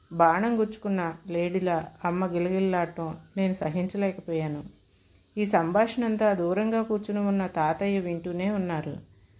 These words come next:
పెద్దతను పిలిచి చీవాట్లు పెడతాడేమోనని కాసింత ఆశపడ్డాను. అది జరగని పని అని తెలుసు కూడా.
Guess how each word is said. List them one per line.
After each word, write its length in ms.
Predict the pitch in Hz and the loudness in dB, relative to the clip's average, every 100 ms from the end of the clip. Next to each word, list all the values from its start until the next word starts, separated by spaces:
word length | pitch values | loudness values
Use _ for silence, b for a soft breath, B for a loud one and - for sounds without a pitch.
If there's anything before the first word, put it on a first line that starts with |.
| b b - | b b 0
పెద్దతను 500 | 175 170 214 240 226 | 0 2 2 2 2
పిలిచి 520 | 214 190 202 185 175 | 2 2 2 0 -2
చీవాట్లు 560 | - - 185 208 214 214 | -6 0 4 4 2 0
పెడతాడేమోనని 1000 | 202 196 208 196 196 202 202 226 339 339 - - - | 0 0 0 2 2 2 2 2 -2 -6 -16 -12 -2
కాసింత 420 | 190 190 202 196 | -2 0 -2 0
ఆశపడ్డాను. 1000 | 175 165 170 - 185 170 151 151 - - b b b b - | 0 0 -2 -6 -4 -4 -4 -6 -8 -16 b b b b -2
అది 220 | 190 196 | 2 2
జరగని 440 | 175 165 190 233 | 4 4 4 2
పని 240 | 226 202 208 | 2 2 2
అని 120 | 208 | 0
తెలుసు 360 | 190 175 180 - | -2 -4 -6 -4
కూడా. 360 | 202 165 131 | -2 -2 -4